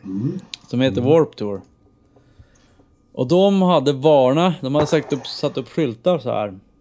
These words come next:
Speaker 2: i området. Där att man skulle, där stod det så här: "You mosh, you crowd surf, you get hurt, we get sued. No more Warp Tour."
Speaker 1: Mm.
Speaker 2: Nu är det här i U S A. The land of Sue.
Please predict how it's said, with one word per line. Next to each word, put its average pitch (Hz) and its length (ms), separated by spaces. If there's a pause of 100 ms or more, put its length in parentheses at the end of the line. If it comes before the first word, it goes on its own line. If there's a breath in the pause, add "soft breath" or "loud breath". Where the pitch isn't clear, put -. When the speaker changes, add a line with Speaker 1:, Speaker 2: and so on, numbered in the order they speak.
(340)
Speaker 2:
i 131 80
området. 120 580 (720)
Där 120 140
att 123 140
man 131 160
skulle, 131 420 (500)
där 135 120
stod 139 260
det 117 60
så 113 140
här: - 140
"You 143 120
mosh, 196 300 (280)
you 139 100
crowd 143 340
surf, 113 280 (100)
you 131 160
get 147 160
hurt, 180 380
we 135 140
get 139 180
sued. 120 380 (140)
No 147 200
more 127 200
Warp 123 340
Tour." - 220 (1200 soft breath)
Speaker 1:
Mm. 107 220
Speaker 2:
Nu 143 120
är 135 40
det 117 80
här 113 200
i - 20
U 104 140
S 98 120
A. 104 200 (760 soft breath)
The 127 60
land 117 320
of 101 80
Sue. 117 320